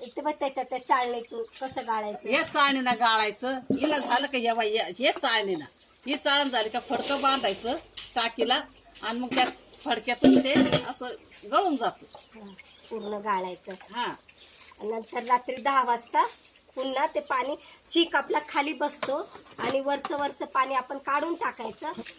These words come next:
Speaker 1: पुन्हा दहा वाजता त्याच्यात दुसरं पाणी टाकायचं आपण, म्हणजे आहे ना, आपले कुरडई पांढरी शुभ्र येण्यासाठी.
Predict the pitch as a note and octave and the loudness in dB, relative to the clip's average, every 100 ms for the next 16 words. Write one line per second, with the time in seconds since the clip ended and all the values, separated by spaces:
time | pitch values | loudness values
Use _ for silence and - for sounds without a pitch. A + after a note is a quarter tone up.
0 | - D4+ F4 F4+ E4+ C#4+ C#4+ C4+ - D4 | -4 2 4 4 4 4 2 0 -2 -2
1 | D4+ - - - - - - - - C#4 | -2 -4 -14 -12 -12 -12 -20 -12 -4 -2
2 | E4 C#4 F4+ G#4+ F4 C#4+ B3+ A#3 A3+ - | 0 0 0 2 2 2 2 -2 -4 -4
3 | A3+ - G3+ - G3+ F#3+ - - - - | -6 -2 -4 -4 -10 -10 -14 -18 -20 -10
4 | A#3 C4 E4+ D#4 D4 C#4 D4+ D4 - - | -6 -2 2 2 2 0 -4 -6 -8 -20
5 | - - D4+ C#4+ D4+ D#4 D4+ C#4+ D4 E4 | -20 -6 -4 2 2 4 2 2 0 -2
6 | - B3 C#4+ D4 C4+ B3+ A3 A#3+ - | -2 0 4 6 4 2 -2 -4 -6